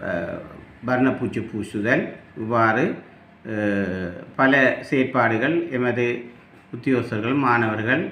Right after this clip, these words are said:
என அனைவராலும் செய்வதற்கு திட்டமிடப்பட்டுள்ளது. இந்த செயற்திட்டத்தினை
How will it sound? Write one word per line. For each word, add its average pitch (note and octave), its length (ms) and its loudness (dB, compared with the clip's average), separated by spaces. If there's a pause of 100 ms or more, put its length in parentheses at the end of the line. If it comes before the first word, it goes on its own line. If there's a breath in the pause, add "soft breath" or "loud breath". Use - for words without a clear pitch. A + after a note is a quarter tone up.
(100)
என A#2 220 0
அனைவராலும் A#2 640 0
செய்வதற்கு A#2 560 -4
திட்டமிடப்பட்டுள்ளது. G#2 1080 -4 (560 loud breath)
இந்த A#2+ 460 2
செயற்திட்டத்தினை B2+ 880 0